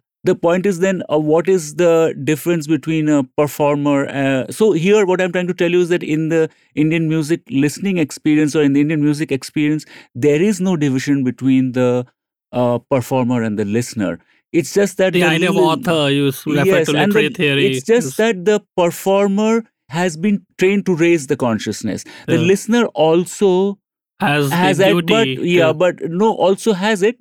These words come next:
Speaker 1: but n-, is not skilled enough yet, but can become. So
Speaker 2: Yeah.
Speaker 1: it's a tr-, journey together. So this binary between, uh, the composer and the listener is just not there. So that makes it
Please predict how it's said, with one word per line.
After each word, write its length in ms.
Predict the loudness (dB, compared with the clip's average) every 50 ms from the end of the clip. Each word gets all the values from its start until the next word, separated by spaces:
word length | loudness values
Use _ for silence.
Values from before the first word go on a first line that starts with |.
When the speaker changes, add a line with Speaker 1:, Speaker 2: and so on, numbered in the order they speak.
| -2
Speaker 1:
but 200 | -2 -2 -2 0
n-, 200 | -4 -4 -4 -2 0
is 160 | 0 0 0
not 220 | 0 0 -2 -2
skilled 320 | -4 -2 0 2 2 4 2
enough 340 | 2 2 2 0 -2 0 0
yet, 220 | 0 0 0 0
but 160 | -2 -2 -2
can 220 | -2 0 0 0 0
become. 360 | 0 -2 -2 -6 -8 -8 -14 -20 -20 -20 _
So 100 | 0 2
Speaker 2:
Yeah. 60 | 2
Speaker 1:
it's 120 | 2 0 -2
a 60 | -4
tr-, 260 | -2 -2 -4 -4 -4 -2
journey 360 | 0 0 2 2 2 0 -2 -2
together. 460 | -2 -2 0 0 -2 -2 -4 -6 -6
So 140 | -4 -2 0
this 160 | 0 0 0
binary 440 | 0 0 0 0 0 0 0 -2 0
between, 420 | 0 -2 -2 -2 -2 -2 -2 -4 -6 -10 -18 -20 -20 _ _
uh, 320 | -2 0 2 2 2 0
the 220 | 2 2 2 0 2
composer 500 | 0 -2 -2 0 0 0 2 2 2 2
and 140 | 2 0
the 60 | 0 0
listener 520 | 0 -2 -2 -2 -2 0 0 0 0 -4 -8 _ _ _ _ _
is 400 | -2 0 0 0 0 -4 -6 -12
just 320 | -6 -4 -4 -4 -2 -2
not 240 | -2 0 0 0 0
there. 120 | -2 -2 -2
So 140 | -2 -2
that 180 | 0 0 -2 -2
makes 360 | -2 -4 -4 -4 -4 -2 -4
it 120 | -4 -4